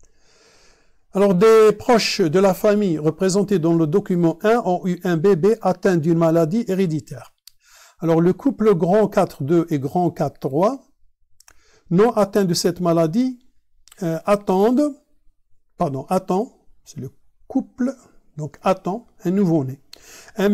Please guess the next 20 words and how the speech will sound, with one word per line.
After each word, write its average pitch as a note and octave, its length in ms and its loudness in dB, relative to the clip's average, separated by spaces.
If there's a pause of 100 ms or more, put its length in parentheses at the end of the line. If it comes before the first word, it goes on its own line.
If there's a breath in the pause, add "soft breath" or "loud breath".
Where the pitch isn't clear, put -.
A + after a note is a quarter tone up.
médecin A3 440 0
lui D#3 260 -4 (140)
a E3 40 -4
conseillé E3+ 480 -2 (100)
de F3 140 0
faire F#3+ 160 -2
un E3 140 -2
diagnostic F3+ 720 -2
prénatal. F#3+ 560 -2 (160)
Yani, D#3+ 300 -4
avant G3 400 0
la D3+ 160 -4
naissance, B3+ 580 -6 (100)
نقدروا G3 640 -2 (440 soft breath)
نديروا F3+ 260 -2
un A#3+ 120 0
diagnostic. F3 760 -2 (600)
ياخدوا C#3 360 -6
une D3+ 140 -2
seringue, G#3 640 0